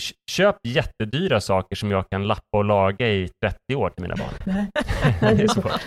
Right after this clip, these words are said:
Speaker 2: Nej, men det är svårt det där. Eh, men en, eh, sak, eh, kan ju vara att, eh, faktiskt ta initiativ själv, om man orkar det, och samla in till, eh, presenter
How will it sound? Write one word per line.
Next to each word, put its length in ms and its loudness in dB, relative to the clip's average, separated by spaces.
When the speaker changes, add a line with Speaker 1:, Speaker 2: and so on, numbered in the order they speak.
Speaker 2:
Nej, 120 6
men 120 4
det 120 6
är 60 2
svårt 300 2
det 60 4
där. 140 4
Eh, 280 6
men 140 4
en, 260 4
eh, 440 -6
sak, 200 4
eh, 760 -12
kan 140 0
ju 80 2
vara 340 6
att, 160 0
eh, 200 4
faktiskt 380 -4
ta 100 2
initiativ 540 -2
själv, 200 2
om 120 -2
man 220 0
orkar 120 -4
det, 120 0
och 140 -4
samla 220 2
in 280 0
till, 240 -2
eh, 100 -4
presenter 580 -4